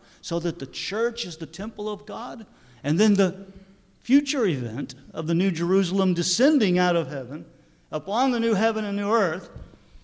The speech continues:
where God dwells with humanity, and there's no need for a temple because the whole thing is holy to the Lord,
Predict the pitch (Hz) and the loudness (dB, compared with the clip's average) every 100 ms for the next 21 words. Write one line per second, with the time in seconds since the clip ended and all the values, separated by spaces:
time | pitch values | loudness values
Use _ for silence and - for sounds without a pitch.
0 | _ _ _ 151 165 151 175 190 190 185 | _ _ _ -2 0 2 2 4 2 2
1 | 190 156 - 151 139 185 226 160 135 147 | -2 -8 -12 -8 -2 4 6 6 2 0
2 | 156 147 147 165 156 165 156 180 208 165 | -4 -6 -2 0 0 -2 0 0 0 -2
3 | 131 131 147 - - 156 160 160 180 180 | -2 -4 -6 -10 -10 -4 -2 -2 -2 -2
4 | 214 175 151 147 160 156 170 160 165 170 | -2 -4 -6 -2 -2 -2 -4 -4 -6 -4
5 | 143 175 180 180 247 247 185 151 - 151 | -2 0 0 0 2 4 4 4 2 -2
6 | 127 123 123 120 123 127 123 | -2 -4 -4 -6 -4 -6 -8